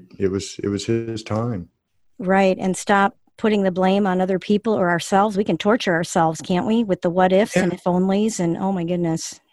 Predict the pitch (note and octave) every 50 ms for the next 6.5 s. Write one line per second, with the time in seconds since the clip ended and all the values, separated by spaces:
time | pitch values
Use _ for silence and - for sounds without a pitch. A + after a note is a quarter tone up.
0 | _ - - D#3 D3 C#3+ C3 B2 - A#2 G#2 - B2+ A2+ A2+ G#2+ - - - -
1 | G#2 G2 F#2+ - - G#2 F#2 F#2 F2+ - F#2 E2 - - F#2 F2+ F2 E2+ - -
2 | F2 F2+ F#2 F#2 E2+ F#2 F#2 F#2 F2+ G#2 G#2+ - D#3 D#3+ E3 B2 F2 - - D#2+
3 | D#2+ D#2 E2 F2 G2 G#2+ A2 A2 - - F2+ D2 C#2+ - - G#2 G2 - - A#2
4 | G#2+ - - A2+ G#2 - A2+ G#2+ G#2+ - - A#2 A2 G#2 G2 F#2 F#2+ G#2 A2+ A#2
5 | - - F2 E2+ E2+ - - F#2 F2 F2 E2+ G2 G2 F#2 F2 G2 G2 F#2+ G2+ B2
6 | B2 - A2+ G2 F2 E2+ E2+ E2+ -